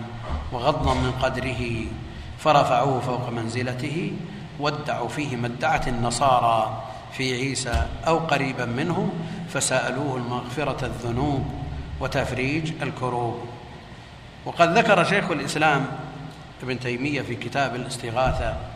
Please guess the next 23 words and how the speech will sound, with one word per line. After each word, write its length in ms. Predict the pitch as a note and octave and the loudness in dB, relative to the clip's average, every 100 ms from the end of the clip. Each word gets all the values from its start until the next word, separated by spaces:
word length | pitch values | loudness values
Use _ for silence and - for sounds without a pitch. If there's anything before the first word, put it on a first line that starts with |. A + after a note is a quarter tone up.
| - - - - | -14 -16 -14 -4
عن 120 | C3 | 2
بعض 240 | C#3+ D#3+ D3+ | 4 4 2
أهل 340 | C#3+ E3 C#3+ | 2 2 0
زمانه 600 | C3 B2 D3+ F3 D3+ D#3+ | -2 0 0 0 -2 0
أنه 240 | D3 C#3 C#3 | 0 2 2
جوز 400 | F3+ A3+ D#3 C3+ | 4 4 4 2
الاستغاثة 760 | B2 - C3+ C3 C3 C3+ B2+ | 0 0 -2 2 2 0 -6
بالنبي 500 | A#2+ A#2+ A#2+ B2 B2+ | -4 -4 -4 -6 -6
صلى 200 | A#2+ B2 | -8 -8
الله 340 | A#2 A#2 A#2 A2 | -8 -6 -6 -6
عليه 200 | A#2 A2 | -8 -10
وسلم 440 | A2 A2+ A2+ A2+ - - - - - - - - - - - - - - - - - | -10 -10 -12 -14 -16 -16 -18 -18 -18 -18 -18 -18 -18 -18 -18 -18 -18 -18 -18 -18 -14
في 160 | - C3+ | -4 -2
كل 340 | - A#3+ F#3+ | 2 4 4
ما 140 | D#3 D3 | 6 6
يستغاث 720 | C#3 - C3+ C#3 D#3+ - B2+ | 4 2 2 6 6 6 2
فيه 260 | D#3+ D3 A#2+ | 0 0 -2
بالله 400 | B2 B2 C#3+ A#2+ | -2 0 0 -2
جل 280 | A#2 A#2+ A2 | -4 -4 -4
وعلا، 520 | A2 A2+ A2+ A2 G2+ - - - - - - - - - - D3 | -4 -4 -4 -4 -6 -10 -14 -18 -18 -18 -18 -18 -18 -18 -12 2
وصنف 800 | C#3+ C#3+ C3+ F#3+ F3 C#3 - - | 4 6 6 4 4 2 0 -2
في 80 | A#2 | 0
ذلك 400 | C3 C#3+ B2 | 2 0 -2